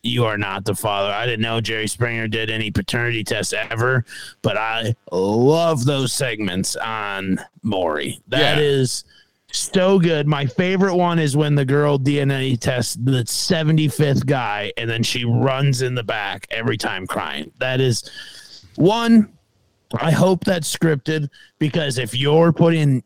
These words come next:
Speaker 1: your shit out in the world like that, you
Speaker 2: Yeah.
Speaker 1: got some real problems.
Speaker 2: For sure. Well, and I, you know,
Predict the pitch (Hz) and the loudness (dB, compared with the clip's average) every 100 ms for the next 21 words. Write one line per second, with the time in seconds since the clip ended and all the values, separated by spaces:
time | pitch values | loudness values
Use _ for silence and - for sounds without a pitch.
0 | 131 135 131 131 143 135 - 123 127 - | 0 2 4 4 4 2 0 -4 -4 -8
1 | - 117 120 123 104 101 117 131 131 135 | -6 -4 -2 -2 0 0 0 0 0 0
2 | 139 147 _ - 123 139 160 151 127 - | 0 -2 _ -8 -2 4 4 4 0 -4
3 | 120 107 92 73 71 67 62 - - - | -6 -6 -4 -4 -4 -4 -6 -8 -14 -12
4 | - 120 - 185 80 - _ _ _ - | -10 -8 -6 -8 -10 -14 _ _ _ 2
5 | 151 131 127 123 - 107 87 73 | 4 4 2 -2 -4 -8 -6 -6